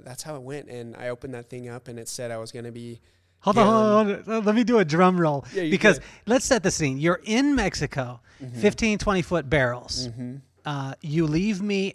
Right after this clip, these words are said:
Speaker 2: a-, ankle deep because I got my
Speaker 1: Of
Speaker 2: Wavestorm.
Speaker 1: course.
Speaker 2: Um, I've got booties on down there too 'cause I don't like to, you know, like, hit the rocks
Speaker 1: Yeah.
Speaker 2: sometimes. You know what I mean? It's warm water, but I like the booties.
Speaker 1: Yep.
Speaker 2: So I'm in the booties with just board shorts.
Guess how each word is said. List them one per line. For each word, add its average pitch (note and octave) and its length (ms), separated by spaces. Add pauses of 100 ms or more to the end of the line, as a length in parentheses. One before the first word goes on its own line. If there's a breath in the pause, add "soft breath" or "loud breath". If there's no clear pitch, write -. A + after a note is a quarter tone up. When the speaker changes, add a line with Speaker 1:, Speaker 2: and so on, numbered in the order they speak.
(120)
Speaker 2:
a-, E3+ 260
ankle E3+ 260
deep D#3+ 300
because D3 220
I D3 80
got D3+ 160
my D#3+ 100
Speaker 1:
Of E3 60
Speaker 2:
Wavestorm. C#3 320 (100)
Speaker 1:
course. D3+ 240 (560 soft breath)
Speaker 2:
Um, C#3 460 (120)
I've D3+ 140
got D#3+ 200
booties D#3 340
on C#3+ 200
down C#3 200
there C3+ 160
too D3+ 180
'cause C#3 120
I D3+ 100
don't D3 140
like C#3+ 200
to, D3 260
you D#3 80
know, C3 280
like, C#3 200
hit C#3+ 180
the C#3+ 60
rocks B2+ 340
Speaker 1:
Yeah. D#3 60
Speaker 2:
sometimes. C3+ 460
You D#3 60
know D3 60
what C#3+ 60
I - 20
mean? D3 120
It's C3 120
warm D#3 220
water, D3 240
but C#3 120
I C3+ 40
like C3+ 160
the D3 80
booties. C3+ 360
Speaker 1:
Yep. F3 160 (640 soft breath)
Speaker 2:
So - 180
I'm D#3+ 360
in E3+ 140
the F#3+ 60
booties F3 520
with D3+ 300
just D3 200
board C#3+ 200
shorts. - 380